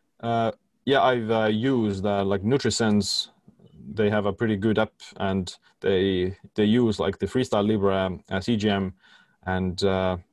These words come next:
what I noticed was that, that, uh, like, my blood sugar is pretty stable all throughout the entire day, all the time, uh, because of, uh, like, uh, intermittent fasting, and it doesn't, you know, spike at all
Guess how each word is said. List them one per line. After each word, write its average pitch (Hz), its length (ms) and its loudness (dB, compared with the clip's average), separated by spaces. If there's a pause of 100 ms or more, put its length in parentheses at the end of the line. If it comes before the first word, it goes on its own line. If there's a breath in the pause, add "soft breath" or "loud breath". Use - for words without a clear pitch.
(220)
what 113 140 0
I 107 420 2
noticed 120 580 0
was 107 240 2
that, - 540 -2 (500)
that, 101 320 0
uh, 98 360 2 (840)
like, 104 320 0 (180)
my 110 280 2
blood 117 260 2
sugar 110 460 2
is 117 500 -2 (140)
pretty 120 260 2
stable 127 400 2
all 113 300 4
throughout 113 260 0
the 98 80 -4
entire 113 280 0
day, 123 140 2
all 104 140 4
the 98 100 0
time, 107 380 -2 (500 soft breath)
uh, 98 140 -2
because 101 240 -2
of, 95 180 -4
uh, 95 160 0
like, 92 220 -4
uh, 95 40 0
intermittent 104 360 -2
fasting, 113 420 -2 (240)
and 92 320 -6
it 98 120 -2
doesn't, 101 340 -2
you 101 100 -4
know, 95 60 -6
spike - 480 -4 (260)
at 98 120 -4
all 110 420 0